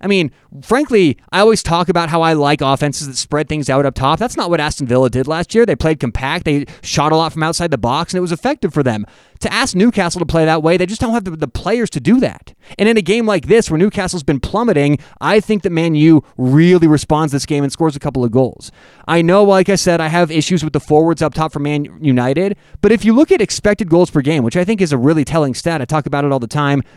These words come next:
they're fourth in the Premier League in expected goals per game, and that's with all the deficiencies up front that have been well documented so far with Manchester United. So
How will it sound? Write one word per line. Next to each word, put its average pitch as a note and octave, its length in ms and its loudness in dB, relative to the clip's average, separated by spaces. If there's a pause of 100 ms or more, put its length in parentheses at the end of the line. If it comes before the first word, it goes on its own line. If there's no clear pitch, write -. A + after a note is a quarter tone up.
(140)
they're A3 240 2
fourth - 840 -4 (640)
in F3 120 2
the F#3+ 100 4
Premier G3 340 4
League F#3+ 200 2
in F3+ 80 0
expected F3 400 -2
goals D#3+ 220 2
per D3+ 120 0
game, D#3 400 2 (360)
and G#3 120 4
that's C#4+ 220 2
with F4 120 6
all E4 140 6
the E4+ 100 4
deficiencies G#3 540 0
up E3 100 2
front E3+ 240 0
that F#3 100 2
have F#3+ 100 0
been G#3 240 2 (180)
well G#3+ 540 4
documented E3 840 0 (260)
so F#3+ 280 4
far F#3 200 4
with F#3 120 4
Manchester F#3 460 -2
United. F3 420 0
So E3+ 320 4